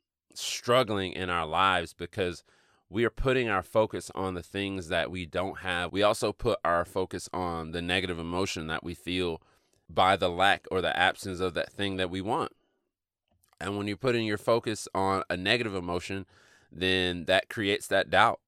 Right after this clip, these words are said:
and that creates those negative feelings and the anxiety and all those things. And that's why it's just really important what I've learned from listening to this,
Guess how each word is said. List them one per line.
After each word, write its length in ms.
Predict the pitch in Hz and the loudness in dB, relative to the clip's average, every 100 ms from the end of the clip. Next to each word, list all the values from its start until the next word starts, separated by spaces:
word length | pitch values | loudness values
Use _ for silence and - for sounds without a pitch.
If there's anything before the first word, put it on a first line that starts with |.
| _ | _
and 200 | - 90 | -4 -2
that 160 | 92 90 | -2 -4
creates 320 | - 104 - | -2 -4 -2
those 220 | 98 98 | 0 0
negative 400 | 98 98 101 101 | 0 0 0 -2
feelings 600 | - - 117 113 98 90 | -4 -2 0 0 -2 -4
and 240 | 90 87 85 - - | -4 -4 -6 -14 -20
the 200 | 85 101 | -2 2
anxiety 680 | 101 101 107 113 101 90 87 | 2 6 8 8 6 2 -2
and 400 | 90 95 90 87 - | -2 -2 -2 -4 -2
all 180 | 95 110 | 2 4
those 280 | 113 104 - | 4 0 -2
things. 460 | 95 85 64 64 - _ _ - | -6 -6 -8 -18 -20 _ _ -6
And 200 | 92 95 | -2 2
that's 240 | 110 - | 2 2
why 160 | 117 107 | 6 6
it's 120 | 104 | 6
just 220 | 113 107 | -2 -6
really 400 | 78 113 123 110 | -4 0 2 2
important 640 | 104 95 - 117 - 95 - _ _ _ _ _ - | -2 -2 0 0 0 -6 -10 _ _ _ _ _ -12
what 260 | 87 107 | 2 6
I've 200 | 113 101 | 6 6
learned 400 | 87 92 110 107 | 2 -2 0 -2
from 400 | - 98 90 85 - _ _ _ - | -4 -4 -2 -4 -12 _ _ _ -2
listening 440 | 107 117 113 98 | 0 0 -2 -4
to 100 | - | -4
this, 160 | 85 | -8